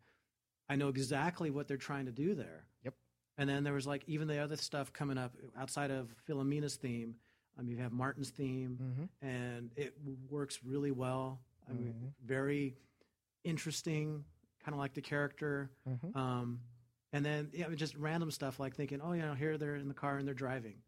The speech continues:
Speaker 2: Mm-hmm.
Speaker 1: There's this nice little music going."
Speaker 2: Mm-hmm.
Speaker 1: And every time they kind of have travel music, it's that same kind of thing, but it's developed a little differently.
Speaker 2: Mm-hmm.
Speaker 1: I mean, for me, it just hit all of the high points.
Speaker 2: Yeah.
Speaker 1: Now,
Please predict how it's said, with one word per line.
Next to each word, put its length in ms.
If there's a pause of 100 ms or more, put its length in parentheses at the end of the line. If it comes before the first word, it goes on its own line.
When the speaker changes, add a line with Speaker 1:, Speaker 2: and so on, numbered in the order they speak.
(120)
Speaker 2:
Mm-hmm. 160 (220)
Speaker 1:
There's 220
this 200 (440)
nice 280
little 160
music 280
going." 240 (140)
Speaker 2:
Mm-hmm. 120 (300)
Speaker 1:
And 100
every 120
time 240
they 100
kind 180
of 60
have 220
travel 440
music, 400
it's 120
that 180
same 220
kind 160
of 80
thing, 240
but 120
it's 120
developed 500
a 40
little 200
differently. 520 (100)
Speaker 2:
Mm-hmm. 240 (440)
Speaker 1:
I 60
mean, 280
for 100
me, 400 (480)
it 60
just 400 (1160)
hit 220 (100)
all 240
of 100
the 80
high 240
points. 320 (220)
Speaker 2:
Yeah. 80 (480)
Speaker 1:
Now, 420